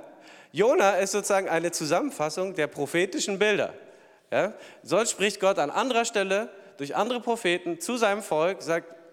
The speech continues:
„Das macht ihr und das ist die Konsequenz“, und so geht's dann weiter.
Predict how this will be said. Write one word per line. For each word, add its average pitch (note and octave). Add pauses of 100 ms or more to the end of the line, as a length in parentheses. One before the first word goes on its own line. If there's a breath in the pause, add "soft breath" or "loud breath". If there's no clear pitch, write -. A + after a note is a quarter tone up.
(640)
„Das G3
macht F#3
ihr F#3
und C3
das F3
ist F3
die F3
Konsequenz“, D#3+
und A#2+
so C3+
geht's C3+
dann D3+
weiter. C#3